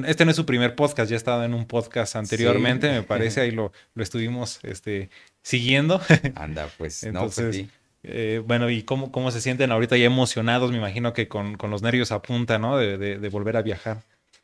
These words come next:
Speaker 2: Sí, fíjate que cuando salimos a, a, de México y llegamos, eh, nos hicimos de una libretita con un montón de indicaciones.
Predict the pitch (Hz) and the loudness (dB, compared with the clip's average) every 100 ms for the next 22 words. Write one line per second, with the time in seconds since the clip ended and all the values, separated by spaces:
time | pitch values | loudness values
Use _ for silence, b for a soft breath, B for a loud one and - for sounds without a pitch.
0 | _ _ _ _ _ - 101 110 139 127 | _ _ _ _ _ -6 -2 2 2 0
1 | 92 - - 104 151 147 143 104 - - | -4 -14 -10 -2 -2 -2 -2 -2 -4 -14
2 | _ _ - 104 104 104 107 104 101 98 | _ _ 0 0 0 -2 0 2 2 2
3 | 98 92 87 78 - _ _ _ _ _ | 2 0 -2 -8 -16 _ _ _ _ _
4 | _ - - - 90 87 92 107 117 110 | _ -16 -14 -8 -4 -2 -2 -2 -2 -2
5 | 85 78 67 53 - 76 73 76 - 82 | -2 -4 -8 -14 -16 -14 -14 -16 -18 -8
6 | 85 92 107 113 117 123 139 _ _ _ | -4 -4 -6 -10 -8 -8 -8 _ _ _
7 | _ _ _ _ _ 98 92 98 92 98 | _ _ _ _ _ -10 -4 0 0 0
8 | 110 123 - 85 - _ _ _ _ _ | 0 -4 -6 -14 -20 _ _ _ _ _
9 | _ - 92 92 95 87 98 104 117 113 | _ -10 -6 -6 -6 -6 -4 -4 -2 -2
10 | 117 101 98 92 107 - 98 85 92 87 | -2 -2 -4 -4 -8 -6 -8 -8 -8 -6
11 | 90 98 101 92 87 80 82 73 73 - | -6 -6 -6 -6 -6 -6 -8 -8 -14 -20